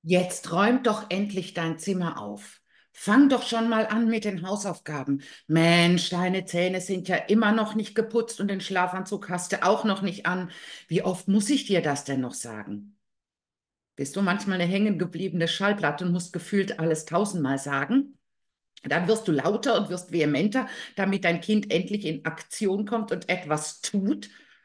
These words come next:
Und es passiert schlichtweg nix.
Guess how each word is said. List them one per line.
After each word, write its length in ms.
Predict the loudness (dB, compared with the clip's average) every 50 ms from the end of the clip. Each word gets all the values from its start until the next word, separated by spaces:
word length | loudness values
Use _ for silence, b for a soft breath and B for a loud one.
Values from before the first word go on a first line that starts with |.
| b _
Und 140 | -8 -8
es 140 | -8 -8 -8
passiert 480 | -10 -10 -10 -10 -8 -6 -6 -6 -6 -6
schlichtweg 540 | -10 -10 -12 -12 -12 -12 -12 -12 -12 -16 _ _ _ _ _
nix. 640 | _ -6 -6 -6 -8 -10 -12 -12 -12 -12 -14 -18 _